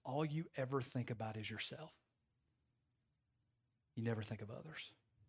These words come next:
Galatians chapter five, verse thirteen, "For you were called to freedom, brothers.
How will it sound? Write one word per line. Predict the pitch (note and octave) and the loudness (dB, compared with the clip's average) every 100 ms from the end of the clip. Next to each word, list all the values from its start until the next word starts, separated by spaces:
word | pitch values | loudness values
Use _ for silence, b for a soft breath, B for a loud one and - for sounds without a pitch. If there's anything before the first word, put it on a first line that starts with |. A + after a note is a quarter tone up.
| _ _ _ _ _ - - | _ _ _ _ _ -20 -8
Galatians | B2 B2 B2 B2+ | 4 6 6 6
chapter | D3 C3+ | 6 6
five, | A#2+ C#3 C3 | 8 10 10
verse | C3 | 8
thirteen, | - C#3+ C#3+ D3+ B2+ | 8 8 10 8 8
"For | B2+ | 6
you | C3 | 4
were | B2+ | 4
called | - D#3+ F3 E3 | 8 12 12 12
to | |
freedom, | F3 - E3 D3 B2 | 8 12 12 12 12
brothers. | A#2 B2 A#2 A#2+ - | 10 10 8 6 2